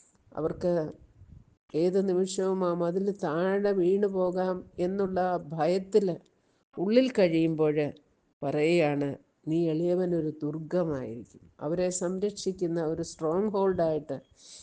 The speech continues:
അവർക്ക് ചുറ്റും മതിലായിട്ട് ദൈവം ഇരിക്കുന്നുവെന്ന്. മാത്രമല്ല, അവൻ ദരിദ്രനായവനെ ഒരു കോട്ട കെട്ടി സൂക്ഷിക്കുന്ന കർത്താവ്, കൊടുങ്കാറ്റിൽ താണു വീണു പോകാതെ വണ്ണം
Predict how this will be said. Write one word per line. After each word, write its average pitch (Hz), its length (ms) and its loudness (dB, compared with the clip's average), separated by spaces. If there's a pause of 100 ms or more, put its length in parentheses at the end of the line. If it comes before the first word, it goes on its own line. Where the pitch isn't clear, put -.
(160)
അവർക്ക് 175 340 0
ചുറ്റും 196 420 -2
മതിലായിട്ട് 190 760 4 (260)
ദൈവം 165 440 2
ഇരിക്കുന്നുവെന്ന്. 143 680 -4 (580)
മാത്രമല്ല, 160 640 0 (580)
അവൻ 120 240 -6
ദരിദ്രനായവനെ 165 1000 0 (380)
ഒരു 165 220 -2
കോട്ട 196 460 -2
കെട്ടി 190 340 2
സൂക്ഷിക്കുന്ന 156 680 -6
കർത്താവ്, 139 580 -6 (640)
കൊടുങ്കാറ്റിൽ 202 720 4 (220)
താണു 185 380 2
വീണു 190 320 2
പോകാതെ 165 560 2
വണ്ണം 160 300 -2